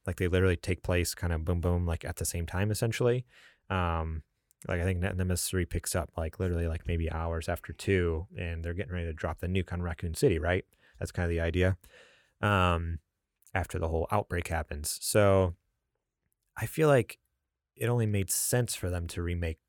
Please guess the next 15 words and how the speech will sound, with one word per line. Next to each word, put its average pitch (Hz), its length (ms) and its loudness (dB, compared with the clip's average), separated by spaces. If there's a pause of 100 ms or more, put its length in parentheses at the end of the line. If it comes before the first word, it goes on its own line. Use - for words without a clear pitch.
both 80 220 -4
of 85 80 -4
'em. 76 200 -6
Like, 85 280 -4 (500)
it's, - 220 0
it 131 80 8
would 135 160 6
seem 165 240 4
strange 117 400 2
to 110 40 -2
me 104 120 2
if 95 80 0
they 101 120 2
remade 95 320 2
two 95 540 4